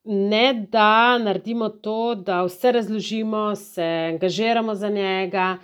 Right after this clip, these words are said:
eh, in potem tapiciramo pot za našo konkurenco. Tako da, eh, kakšen je procent, eh, zaključevanja, eh,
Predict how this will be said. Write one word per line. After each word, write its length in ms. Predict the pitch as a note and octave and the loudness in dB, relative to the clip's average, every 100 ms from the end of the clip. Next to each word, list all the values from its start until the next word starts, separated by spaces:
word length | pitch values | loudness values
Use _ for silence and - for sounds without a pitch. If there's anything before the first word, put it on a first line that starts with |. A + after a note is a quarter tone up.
| _ _ _ - | _ _ _ -12
eh, 60 | E3 E3+ E3+ E3+ - | -6 -4 -4 -4 0
in 180 | F#3+ | 0
potem 440 | F#3 F3+ F#3+ F#3 F3+ | 0 -4 0 0 0
tapiciramo 760 | F3+ - - - F3+ F3+ E3+ | -4 -10 -8 -2 0 2 0
pot 420 | E3 - F#3+ F3+ D3 | -4 -4 -2 -2 -4
za 120 | E3 | -8
našo 360 | D3 D3 - | -6 -8 -10
konkurenco. 800 | C#3 - C3+ D3+ C3+ B2+ - A2 - | -16 -16 -14 -12 -10 -10 -14 -20 -20
Tako 300 | _ - G#3+ | _ -2 -2
da, 480 | F#3 G#3 G3 F#3+ F#3 | 0 0 2 2 0
eh, 460 | F3+ - F3+ E3 E3 | -6 -12 -10 -8 -8
kakšen 420 | - G#3+ A3 B3 | -2 -2 -2 -4
je 140 | G#3 - | -4 -4
procent, 800 | F#3 F3+ - C4+ C4 A#3 F#3 - | -4 -4 -2 0 2 0 -4 -8
eh, 340 | E3+ E3 E3+ | -6 -4 -4
zaključevanja, 1200 | D3+ E3 E3 D#3 - D3+ D#3+ F3 A3 C4 C#4+ C#4 | -6 -10 -10 -14 -12 -8 -4 -2 0 0 -2 -2
eh, 920 | C#4 _ _ _ _ _ _ _ - | -8 _ _ _ _ _ _ _ -10